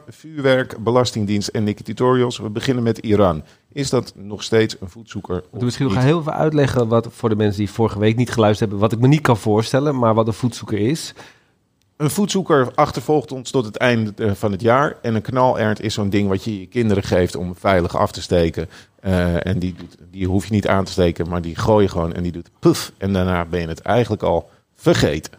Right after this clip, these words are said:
Speaker 2: Ja, je hoort ze bijna niet.
Speaker 1: Nee.
Speaker 2: Ja.
Speaker 1: Iran. Begon met de moord op Soleimani. Gaan we weer.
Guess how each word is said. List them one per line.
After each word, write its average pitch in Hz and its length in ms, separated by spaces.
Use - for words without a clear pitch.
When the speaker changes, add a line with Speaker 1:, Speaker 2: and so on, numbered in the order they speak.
Speaker 2:
Ja, 107 240
je 98 120
hoort 95 220
ze - 80
bijna 92 260
niet. 101 380
Speaker 1:
Nee. 117 360
Speaker 2:
Ja. 98 200
Speaker 1:
Iran. 113 440
Begon 170 280
met 156 120
de 135 60
moord 123 300
op 107 300
Soleimani. 120 1080
Gaan 107 280
we 123 140
weer. 151 260